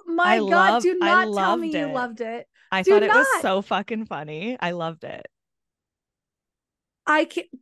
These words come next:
Speaker 1: <sighs> Justine. Okay, Ryan watched that, like, a couple weeks ago, and I just looked at him and was like, "I think this is the worst fucking movie I've ever seen.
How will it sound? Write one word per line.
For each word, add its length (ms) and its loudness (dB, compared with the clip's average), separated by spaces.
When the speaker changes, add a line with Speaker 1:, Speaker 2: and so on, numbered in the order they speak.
Speaker 1:
<sighs> 680 -20
Justine. 640 -14
Okay, 260 0
Ryan 500 0
watched 360 -4
that, 240 -2
like, 180 -6
a 60 -12
couple 300 -6
weeks 360 -8
ago, 500 -2
and 120 -8
I 100 -4
just 200 -10
looked 200 -6
at 100 -4
him 160 -4
and 120 -4
was 140 -8
like, 240 -6
"I 100 -10
think 160 -12
this 180 -8
is 120 -8
the 100 -4
worst 280 -8
fucking 260 -6
movie 260 -6
I've 100 -6
ever 120 -12
seen. 480 -14